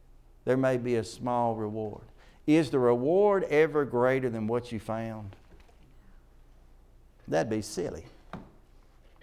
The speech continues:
In this case, by having faith in God and allowing it to even be possible to please Him,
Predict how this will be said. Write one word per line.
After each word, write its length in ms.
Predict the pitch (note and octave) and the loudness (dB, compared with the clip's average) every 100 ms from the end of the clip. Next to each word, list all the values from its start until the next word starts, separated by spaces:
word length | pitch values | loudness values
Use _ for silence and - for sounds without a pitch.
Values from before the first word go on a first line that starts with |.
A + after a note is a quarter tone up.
| - - - - - - - - | -20 -20 -20 -20 -20 -20 -20 -12
In 240 | A#2+ B2 A#2+ | -2 -2 0
this 240 | D#3+ D#3 | -2 -2
case, 640 | F3+ F3 D#3+ B2+ - - - - - - - - - - - - - - - | -4 -4 -6 -12 -16 -20 -20 -20 -20 -20 -20 -20 -20 -20 -20 -20 -20 -20 -18
by 260 | G2 G#2 G2+ | 0 2 2
having 360 | B2 A#2+ G#2+ G2+ | 0 -2 -4 -8
faith 540 | - C3+ D3 C#3+ C#3 | -6 -4 -4 -6 -6
in 240 | B2 A#2 | -4 -4
God 400 | G#2+ A2+ B2+ C3 A#2 - - - - - - - _ - - - | -4 -6 -8 -10 -12 -18 -20 -20 -20 -20 -20 -20 _ -20 -20 0
and 120 | D3+ C#3+ | 6 6
allowing 520 | B2 C3 E3 E3 E3 | 8 8 8 6 4
it 160 | D3+ | 2
to 180 | - D#3+ | 0 2
even 300 | E3 D#3 C#3+ | 4 4 4
be 180 | B2+ C3 | 4 4
possible 1160 | - - D3+ G3 G3 - - C#3+ A#2 G2 D#2 - - - - - - | 2 6 10 12 10 6 4 4 6 2 0 -10 -20 -20 -20 -20 6
to 160 | E3+ | 8
please 400 | E3 F3 F3+ C#3+ | 10 8 8 6
Him, 400 | F#3+ G3+ C#4 D#4 | 6 8 8 6